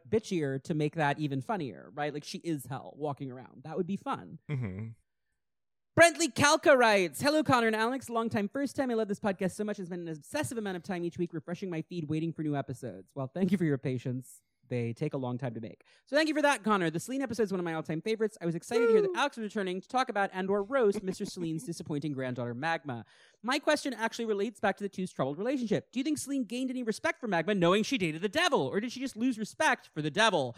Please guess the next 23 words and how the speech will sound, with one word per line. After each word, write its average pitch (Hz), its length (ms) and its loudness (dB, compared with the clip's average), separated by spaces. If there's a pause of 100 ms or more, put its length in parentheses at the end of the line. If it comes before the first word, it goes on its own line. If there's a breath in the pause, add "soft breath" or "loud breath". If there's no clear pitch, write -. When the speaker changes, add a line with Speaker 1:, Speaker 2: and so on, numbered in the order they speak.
(160 loud breath)
Speaker 1:
Thanks 254 240 -2
again, 208 380 4
Brentley - 280 -2
Kalka. - 680 2
<laughs> - 1080 -14
I 269 160 6
think 311 240 0
she, 254 420 0
I 214 80 6
think 233 120 6
it - 20 0
was 226 160 0
both. 135 400 2
She - 160 -10
was 202 120 -2
just 190 160 -4
like, 185 200 0
"Really? 226 360 2
Her?" 240 440 6
But 190 240 -2
then 185 400 0
she 180 180 -4
was 160 220 0